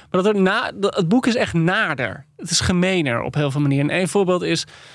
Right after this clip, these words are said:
in de serie zit, in die film zit de scène niet, maar in de, ehm,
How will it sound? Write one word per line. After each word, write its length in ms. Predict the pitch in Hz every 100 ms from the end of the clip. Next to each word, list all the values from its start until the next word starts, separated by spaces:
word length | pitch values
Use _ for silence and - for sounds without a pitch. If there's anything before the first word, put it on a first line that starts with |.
| - _
in 120 | 175
de 60 | 156
serie 300 | 202 180 156
zit, 280 | 165 156
in 160 | - 170
die 140 | 160
film 260 | - 196 180
zit 160 | 156 156
de 60 |
scène 320 | 143 156 147
niet, 280 | 151 208 -
maar 260 | 175 156 -
in 180 | 156 156
de, 400 | 143 147 151 - -
ehm, 480 | 165 58 67 -